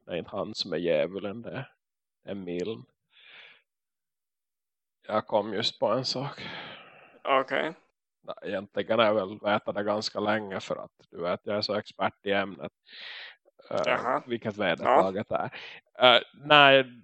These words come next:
Speaker 1: alltså, jag bara det kan finnas en, en, en orsak till att den här diskussionen blev så skit här på slutet. Det behöver inte nödvändigtvis vara oss.
Speaker 2: Nå, vad, vad är det i så fall?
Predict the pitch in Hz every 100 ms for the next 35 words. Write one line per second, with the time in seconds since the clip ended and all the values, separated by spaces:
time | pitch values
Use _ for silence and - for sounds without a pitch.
0 | - 117 120 - 104 120 - _ _ _
1 | _ _ _ _ 120 110 98 139 127 120
2 | 123 117 117 - _ _ _ _ _ -
3 | - 120 120 - 127 123 139 127 120 131
4 | 123 117 _ 113 107 90 _ 117 120 120
5 | 127 113 - 113 98 110 110 104 101 -
6 | 117 110 107 110 104 107 90 113 113 -
7 | 95 113 _ - _ _ - - 104 -
8 | - 104 - 104 104 107 104 104 117 110
9 | 104 98 104 104 87 104 - 80 123 -
10 | - _ _ _ _ _ _ _ _ _
11 | _ _ _ - 135 127 127 - _ -
12 | - 90 - 113 98 95 92 110 - -
13 | - -